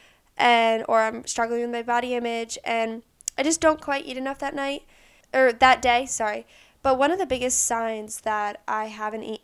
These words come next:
eaten enough in a day is when I get extremely hungry at night. And that is not a good feeling, because as a pass-, as with a passive eating disorder, you know, that kinda triggers a little bit of, like,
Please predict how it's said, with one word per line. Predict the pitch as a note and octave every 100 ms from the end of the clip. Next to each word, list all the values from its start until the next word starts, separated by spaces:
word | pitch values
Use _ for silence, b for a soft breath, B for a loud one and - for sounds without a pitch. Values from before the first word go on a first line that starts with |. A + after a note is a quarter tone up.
| _
eaten | A#3+ A#3+ A#3
enough | A3 G#3+ G#3 - -
in | A3+
a | A3
day | A#2 A#2 - - -
is | A3+ A3+
when | A3+ A3
I | - A3+
get | A#3+ A3 G#3+ - _ _ -
extremely | A#3+ - - A#3 A3 A3+
hungry | G#3+ G#3+ G#3+ A3 -
at | A3+
night. | - A2+ A#2 - _ b b b b b b b b _ -
And | C4+
that | C#4 D#4+
is | G4
not | C4+ B3
a |
good | A#3+ A3
feeling, | G#3+ G3+ - B3+ -
because | B3 B3 A#3+ A3+ A#3 A3+ - - - _ _ _
as | - C4
a | C4+
pass-, | C4 B3 A#3+ B3+ - -
as | B3+ B3
with | B3
a | C4
passive | B3+ B3 - C4+ B3
eating | A#3 A3+
disorder, | A#3 - G#3+ G#3 G#3 G#3 _ _ _ _ _ _ _ _ _ _ _ - - _
you | C4
know, | B3+ A#3
that | A#3+
kinda | D#4 F#4+
triggers | G4+ C#4+ C4 C4+ B3+
a |
little | A#3+ A#3
bit | A3+
of, | A3
like, | A3 G#3 -